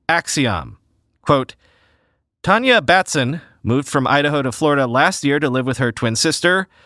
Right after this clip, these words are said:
Sonia Arvin, who is now her legal guardian because Batson has an intellectual disability.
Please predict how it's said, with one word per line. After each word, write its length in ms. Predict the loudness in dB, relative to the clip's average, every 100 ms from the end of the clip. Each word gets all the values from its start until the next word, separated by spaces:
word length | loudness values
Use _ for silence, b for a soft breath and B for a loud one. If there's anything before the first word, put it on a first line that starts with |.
| b b
Sonia 440 | -2 0 0 2
Arvin, 460 | 4 4 2 0 0
who 180 | 0 0
is 240 | 0 0
now 300 | 0 2 2
her 160 | 0 -2
legal 240 | -2 -2
guardian 340 | 2 0 0
because 420 | -4 0 0 -2 -8 B B -2
Batson 460 | -2 0 -2 -2
has 500 | 0 0 0 -2 -6 b b
an 180 | -4 -4 -2
intellectual 480 | -2 -2 -4 -4 -4
disability. 720 | -4 -2 0 2 0 -6